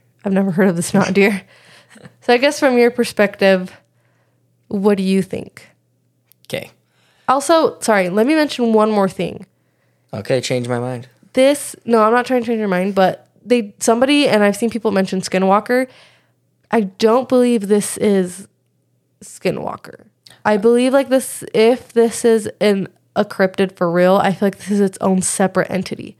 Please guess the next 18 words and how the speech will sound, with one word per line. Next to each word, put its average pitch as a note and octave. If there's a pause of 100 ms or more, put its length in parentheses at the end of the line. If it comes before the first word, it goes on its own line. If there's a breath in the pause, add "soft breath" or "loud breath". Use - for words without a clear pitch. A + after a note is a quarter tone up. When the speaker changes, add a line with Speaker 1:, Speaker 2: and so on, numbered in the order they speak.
(320 soft breath)
Speaker 1:
I G3 (200)
don't A3
believe G#3+
it's F#3+ (220)
a G#3+
skinwalker F#3+ (300 loud breath)
because G#3
I F#3+
feel G#3
like G3
it -
would G3 (960)
not G3+
barely F#3+
have F3
been F#3
making F#3
waves. -